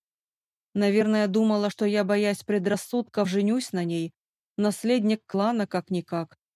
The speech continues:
должен блюсти честь и достоинство. Вот только какого именно клана, она не знала. А когда поняла, что я демон, сама пришла в ужас и ловко разыграла спектакль, чтобы вернуться к Герланду.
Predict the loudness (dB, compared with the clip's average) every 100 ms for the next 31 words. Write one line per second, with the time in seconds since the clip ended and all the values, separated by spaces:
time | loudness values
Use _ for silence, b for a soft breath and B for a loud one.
0 | _ -2 0 0 0 0 0 -2 -4 -4
1 | -2 -2 -2 -4 -4 -4 -4 -2 -2 -4
2 | -8 -10 -10 _ _ _ _ _ _ _
3 | _ _ _ -2 0 0 0 -2 -2 -2
4 | 0 0 2 0 0 0 0 -2 -2 -2
5 | -2 -4 -4 -2 0 -2 -2 -4 -4 -6
6 | -10 _ _ _ _ -4 -2 0 2 2
7 | 2 0 2 0 -2 -4 -2 0 0 0
8 | 0 0 -4 -8 _ -2 2 2 0 -4
9 | -4 -4 -2 -2 -2 -2 -2 -2 0 -2
10 | -2 -2 0 0 0 -2 -4 -8 -2 -2
11 | -2 -4 -6 -6 -4 -2 0 -2 -4 -4
12 | -4 -2 -2 -4 -6 -6 -10